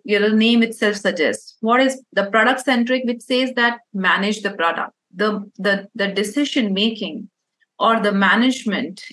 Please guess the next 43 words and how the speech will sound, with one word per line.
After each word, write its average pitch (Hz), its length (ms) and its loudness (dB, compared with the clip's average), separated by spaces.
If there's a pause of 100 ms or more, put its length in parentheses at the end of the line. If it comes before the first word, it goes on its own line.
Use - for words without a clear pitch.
is 202 240 -4
more 214 200 2
focusing 202 500 -6
on 196 200 0
managing 196 500 -2
the 196 80 -2
product, - 600 -4 (100)
right? 190 280 -6
So 202 240 -4 (320)
more 247 400 4
than 285 400 2
the, 247 200 2 (300)
you 208 120 -2
know, 220 160 0
like, 202 340 -4
they 202 220 -2
are 202 300 2
looking 208 320 0
for 185 240 0
the 190 140 -2 (100)
customers, 254 720 0
but 202 160 -2
they 196 100 2
are 196 80 2
looking 202 340 -2
for 196 220 -2
that 202 220 -2
which 247 280 -4 (120)
product 208 400 0
is 226 160 0
profitable 190 560 -4
to 185 140 -12
sell - 440 -8 (560)
and 226 160 2
how 262 340 2
many 320 300 0
customers 262 540 0
can 226 180 2
we 233 80 2
sell 208 320 -2
this 220 220 -2
product - 320 -4 (120)
to, - 200 -8